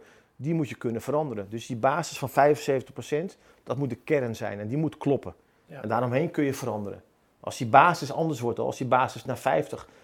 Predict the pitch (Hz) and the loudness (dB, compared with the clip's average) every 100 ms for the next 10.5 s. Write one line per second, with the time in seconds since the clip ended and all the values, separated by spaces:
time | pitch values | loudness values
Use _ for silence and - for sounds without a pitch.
0 | - - 185 - - 120 117 107 110 117 | -6 2 2 2 -2 -2 -4 -2 -4 -2
1 | 139 147 135 139 120 151 156 101 117 135 | 0 0 0 -2 -2 -2 -4 -8 -6 -2
2 | 131 123 113 117 110 120 - - _ - | -2 -2 -4 -2 -2 -4 -6 -20 _ -8
3 | 117 - 113 123 123 107 117 117 123 123 | -8 -6 -2 -2 -2 -4 -2 2 2 2
4 | 123 135 139 120 113 113 160 127 113 117 | 0 2 2 2 -2 -6 -4 -4 -6 -6
5 | 123 113 147 127 117 120 139 156 143 120 | -6 -6 -8 -6 -4 2 2 2 -2 -2
6 | 110 117 113 - - _ - 156 160 208 | -4 -4 -10 -12 -20 _ -18 -14 -6 0
7 | 196 190 180 208 254 _ - - 202 151 | 2 0 -4 -10 -14 _ -20 -18 -2 4
8 | 156 156 165 151 143 143 139 127 127 113 | 4 4 2 4 2 2 2 4 0 0
9 | 110 120 127 - 131 123 - 131 131 113 | -4 -6 -10 -12 -10 -10 -2 0 2 2
10 | 139 143 123 - | 0 0 -2 -4